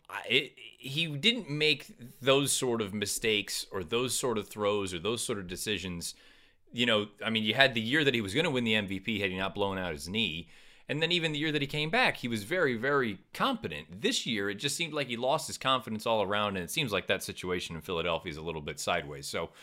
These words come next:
we'll see what happens. That'll be an interesting sort of side story to watch as we go into the offseason. There's still plenty of football left to be played, though.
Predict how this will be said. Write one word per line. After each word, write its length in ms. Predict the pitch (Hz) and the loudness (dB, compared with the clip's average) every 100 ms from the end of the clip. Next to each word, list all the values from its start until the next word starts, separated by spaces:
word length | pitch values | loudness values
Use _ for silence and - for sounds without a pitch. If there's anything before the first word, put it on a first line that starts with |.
| - - - | -20 -12 -4
we'll 80 | |
see 140 | - 175 | 0 2
what 140 | 151 | 4
happens. 400 | 123 117 113 104 | 8 8 8 4
That'll 160 | 123 117 | 6 6
be 120 | 117 | 4
an 60 | 107 | 4
interesting 480 | 104 104 - 95 | 2 -2 -4 -4
sort 260 | 90 104 92 | -2 0 0
of 180 | 85 78 | -2 -4
side 520 | - - 110 110 90 | -4 0 4 4 2
story 380 | - 104 87 87 | -2 0 0 0
to 80 | 82 | 0
watch 480 | 85 95 85 - - - - - - | 4 4 2 -6 -12 -20 -20 -20 -6
as 120 | 104 | -4
we 80 | 101 | -4
go 280 | 95 117 104 | 4 6 6
into 240 | 101 92 | 2 0
the 140 | 82 90 | -2 4
offseason. 600 | 98 101 - 98 85 87 | 6 6 2 -2 -2 -4
There's 140 | 90 | -4
still 160 | - 95 | 0 -2
plenty 280 | - 101 85 | 0 -4 -4
of 80 | 76 | -6
football 360 | 87 - 76 | -8 -4 -2
left 180 | 78 - | -2 -6
to 60 | 76 | -8
be 100 | 71 | -10
played, 380 | - 98 87 | -4 -2 -2
though. 180 | 78 78 | -2 -2